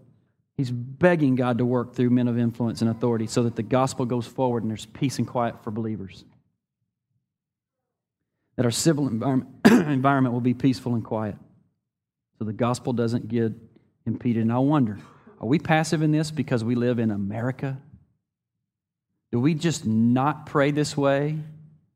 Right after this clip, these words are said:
because we're in Texas? Because we have rights and freedom, and that no one, last time I checked, is getting used as a torch? Does that make us passive in this prayer?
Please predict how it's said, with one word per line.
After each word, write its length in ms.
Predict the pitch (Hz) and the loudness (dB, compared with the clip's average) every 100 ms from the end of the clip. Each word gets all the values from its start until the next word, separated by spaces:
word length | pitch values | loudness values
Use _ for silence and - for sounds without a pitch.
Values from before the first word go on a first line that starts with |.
| _ _ _ _ | _ _ _ _
because 280 | 123 139 120 | -4 -2 -2
we're 160 | 131 | -2
in 140 | 117 98 | -2 -4
Texas? 580 | - 120 - 135 143 - - - _ _ _ _ _ - - _ _ _ _ | -8 -8 -6 -6 -6 -14 -20 -20 _ _ _ _ _ -20 -20 _ _ _ _
Because 240 | 117 139 | -4 -2
we 160 | 117 143 | 2 2
have 160 | 139 110 | 2 0
rights 560 | 107 127 165 170 - | 0 2 2 0 -6
and 160 | 113 104 | -6 -6
freedom, 680 | - 156 170 185 190 - - _ _ _ | -2 0 2 0 -2 -8 -20 _ _ _
and 180 | 131 135 | 2 4
that 160 | 120 - - _ _ 127 | 0 -6 -20 _ _ 2
no 240 | 139 170 | 4 4
one, 480 | 175 165 156 - - - | 4 2 0 -4 -20 -8
last 240 | 139 151 151 | -2 0 2
time 120 | 143 | 0
I 40 | |
checked, 340 | 127 165 147 135 | 0 0 0 -2
is 160 | 113 | -4
getting 240 | 123 135 127 | -2 2 2
used 200 | 151 135 | 2 0
as 100 | 107 | -4
a 60 | |
torch? 500 | - 151 170 - - - _ _ _ _ _ _ _ _ _ _ _ _ _ | -2 0 0 -4 -16 -20 _ _ _ _ _ _ _ _ _ _ _ _ _
Does 120 | 117 | -2
that 140 | 131 135 | 0 2
make 200 | 147 147 | 0 0
us 100 | - | -4
passive 500 | - 117 - 196 220 - - | -4 -4 -2 -4 -4 -12 -4
in 80 | 180 | -2
this 160 | 185 | -4
prayer? 400 | - 180 180 220 | -6 -4 -2 -4